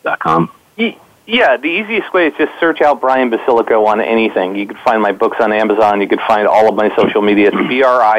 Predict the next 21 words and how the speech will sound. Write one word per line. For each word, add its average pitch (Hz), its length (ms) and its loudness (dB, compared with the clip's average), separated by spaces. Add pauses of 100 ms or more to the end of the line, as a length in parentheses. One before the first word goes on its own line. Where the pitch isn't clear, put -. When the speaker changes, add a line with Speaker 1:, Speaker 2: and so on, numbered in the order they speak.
Speaker 2:
A 120 300 -2
N 123 300 -2 (480)
B 127 200 -2
A 131 160 4
S 107 200 2 (200)
I 123 240 0
L 110 240 2
I 107 260 2 (160)
C 127 200 0
O. 113 380 4 (520)
Search 180 260 2
it, 185 140 0
you'll 147 220 2
find 127 340 0
everything. 95 640 -2
That's 113 200 -2
the, 113 180 4
the 104 160 -2
beauty 156 360 0
of 143 120 -2
being, 135 380 -4